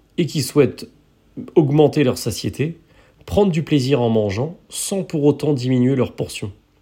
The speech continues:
À quantité égale avec un concurrent céréalier, les légumineuses auront tendance à être moins métabolisées par l'organisme, donc à apporter moins de calories, tout en entraînant une satiété plus longue, un apport énergétique tout de même tangible,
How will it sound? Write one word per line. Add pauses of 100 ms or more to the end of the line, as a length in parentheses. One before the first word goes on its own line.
(420)
À
quantité
égale
avec
un
concurrent
céréalier, (420)
les
légumineuses
auront
tendance
à
être
moins
métabolisées
par
l'organisme,
donc
à
apporter
moins
de
calories, (540)
tout
en
entraînant
une
satiété
plus
longue, (100)
un
apport
énergétique (480)
tout
de
même
tangible,